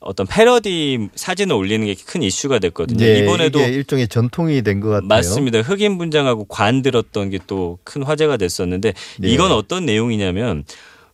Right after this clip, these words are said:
Speaker 1: 의정부고는 남자 학교라서 이런 걸 하면 이슈가 되는데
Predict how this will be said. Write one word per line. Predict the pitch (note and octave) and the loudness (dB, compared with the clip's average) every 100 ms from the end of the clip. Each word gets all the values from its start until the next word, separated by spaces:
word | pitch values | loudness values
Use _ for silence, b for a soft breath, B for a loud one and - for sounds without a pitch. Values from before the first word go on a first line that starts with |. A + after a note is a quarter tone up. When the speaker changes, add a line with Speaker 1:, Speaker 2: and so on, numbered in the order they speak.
| - | -2
Speaker 1:
의정부고는 | B2 C#3 G3+ G#3 G3 F3+ F3 E3 D#3 | 0 4 2 2 0 0 0 2 2
남자 | G#2+ F#2 B2 E3+ | 2 2 0 -2
학교라서 | F3 - D3+ C#3+ C3 F#3 C3+ | -4 -6 -4 -2 -2 -2 0
이런 | B2 D3 | 2 4
걸 | |
하면 | D3+ G3 F#3 | 2 0 -2
이슈가 | A2+ B2 - F#3 D#3 | -2 -2 -2 0 0
되는데 | A2+ F2+ F2+ B2+ D#3 | 0 -2 -2 -2 -2